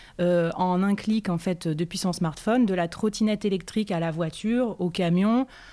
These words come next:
On peut le garder pour une heure, on peut ouvrir une voiture dans la rue, euh, on peut prendre un taxi ou on peut garder la voiture pendant plusieurs mois. Donc ça, ça marche hyper bien. J'ai testé à Munich la dernière fois. Tu prends une voiture dans la rue pour aller à l'aéroport.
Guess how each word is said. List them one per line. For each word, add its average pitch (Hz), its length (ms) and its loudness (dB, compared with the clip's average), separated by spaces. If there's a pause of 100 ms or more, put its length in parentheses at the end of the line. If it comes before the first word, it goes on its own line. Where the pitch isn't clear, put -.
(180)
On 208 120 2
peut 208 120 0
le 208 60 2
garder 196 300 2
pour 175 220 -2
une 180 140 2
heure, 220 240 2
on 185 100 0
peut 180 100 -8
ouvrir 185 280 -2
une 175 80 2
voiture 175 320 0
dans 175 80 0
la 165 160 2
rue, 247 480 2
euh, 175 240 0
on 175 100 2
peut 185 120 -2
prendre 170 220 0
un 165 80 2
taxi 214 500 0
ou 190 80 2
on 156 80 2
peut 190 120 -2
garder 170 260 0
la 175 120 0
voiture 160 380 -2 (140)
pendant 190 220 2
plusieurs 196 320 0
mois. 175 180 0 (160)
Donc 151 120 -6
ça, 208 100 0
ça 208 140 -2
marche 170 260 -4
hyper 180 220 -2
bien. 214 200 2
J'ai 185 140 -2
testé 175 320 -4
à 165 60 2
Munich 175 320 2
la 170 100 -2
dernière 156 320 -2
fois. 240 180 -2
Tu - 120 -18
prends - 120 -4
une 170 80 2
voiture 175 260 -2
dans 170 100 0
la 165 160 0
rue 180 160 0
pour 170 160 -6
aller 160 140 0
à 160 60 -2
l'aéroport. 160 520 -2